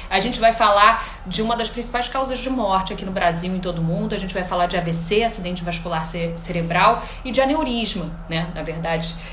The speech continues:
do aneurisma, que acaba, pode, pode acabar num A V C. E é um assunto que é importante em qualquer época, e nesse período cresce ainda mais a importância, porque os médicos que atuam na linha de frente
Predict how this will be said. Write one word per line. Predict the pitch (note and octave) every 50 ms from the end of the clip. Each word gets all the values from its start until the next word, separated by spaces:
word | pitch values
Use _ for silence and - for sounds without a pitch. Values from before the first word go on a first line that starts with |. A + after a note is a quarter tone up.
| - - - -
do | E3+ A3 C4 C4+
aneurisma, | B3 G#3+ G3+ F#3 F#3 G#3+ B3 B3 B3 C4 C#4 C#4 - -
que | - G#3
acaba, | F#3+ - F#3+ F#3+ F#3 F#3
pode, | - - F#3+ F#3 - F#3+ F#3 -
pode | - - F3+ - F#3
acabar | E3+ - F#3 E3 F3 F3 E3+ E3 - - - - - - G3+
num | G#3 A#3+ C4 C4+ C4
A | B3 A#3+
V | A#3 B3 B3
C. | - - - - F3 D#3+ E3 - - - - - - - -
E | G#3 G#3 G#3+ G#3+ G#3 G#3 G#3 G#3 G#3 G#3 -
é | G#3+ A3
um | C4+ C#4
assunto | C#4 C#4 - A#3 G#3+ G#3 -
que | - - A#3
é | A3+ B3
importante | B3 - A3 G#3 - - F#3+ F#3+ F#3 -
em | G3
qualquer | F3+ F#3+ E3+ E3+ - E3+ D#3
época, | D#3+ E3+ F#3+ G3 E3+ - - G#3+
e | G#3+
nesse | A3 A3+ B3+ D4+ D4 - -
período | - B3 G#3+ F#3+ F#3 G3 G#3+ A3 G3+ G#3+
cresce | - - - A3+ A#3+ C4+ D4+ D4 - -
ainda | G#3+ F#3+ F#3 E3 E3+
mais | E3 D#3+ D#3 D#3 D#3+ - - - - - -
a | F3+ E3
importância, | E3 E3 E3 E3+ E3+ - - G3+ A3 A#3 A#3 A3 - - E3+ - - - - - - - -
porque | - G#3 G#3 - - G#3+
os | G#3+ G#3+ -
médicos | A3 G#3+ G3+ F#3+ G3 F#3+ F3+ - - - - -
que | - G3
atuam | F3 E3+ - G#3 F#3+ F#3 F#3
na | F#3 F3
linha | E3+ F#3+ A#3 C#4 C#4
de | C4 C4+
frente | - - - G#3 A3+ A#3 A3+ A3 G3+ F#3+ - -